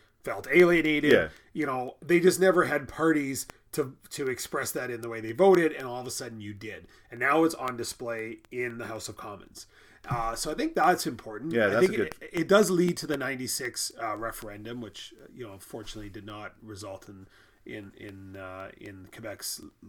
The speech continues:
Speaker 1: leaving Confederation. But I, I think the long-term effects of this election, I think, to some degree, are still felt.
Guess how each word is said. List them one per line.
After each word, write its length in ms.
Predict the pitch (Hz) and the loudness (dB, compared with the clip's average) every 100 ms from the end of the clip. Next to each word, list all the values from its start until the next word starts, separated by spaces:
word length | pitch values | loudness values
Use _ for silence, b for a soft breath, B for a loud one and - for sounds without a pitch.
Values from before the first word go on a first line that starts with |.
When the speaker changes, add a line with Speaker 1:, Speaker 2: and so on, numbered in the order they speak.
| 95 | -16
Speaker 1:
leaving 240 | 120 104 98 | -12 -12 -14
Confederation. 760 | 101 113 113 123 165 - 107 | -14 -12 -10 -4 -4 -4 -8
But 240 | 110 113 - b b b b b _ _ | -10 -10 -12 b b b b b _ _
I, 80 | 147 - 147 | -10 -8 -8
I 60 | |
think 320 | - 226 233 | 0 0 2
the 100 | - | 4
long-term 760 | 160 147 151 175 175 170 160 156 | 6 6 6 8 6 2 0 0
effects 400 | 135 - 127 - | -2 -8 -8 -8
of 60 | 123 | -8
this 180 | 113 - | -8 -8
election, 420 | 107 107 - 113 | -10 -10 -12 -12
I 80 | 107 | -14
think, 220 | 117 107 | -14 -14
to 100 | - | -8
some 200 | 190 311 | -6 -2
degree, 300 | 302 120 117 | 0 0 -2
are 180 | 156 165 | -2 -4
still 260 | - 170 | -4 -8
felt. 400 | 135 - 95 - | -8 -12 -14 -16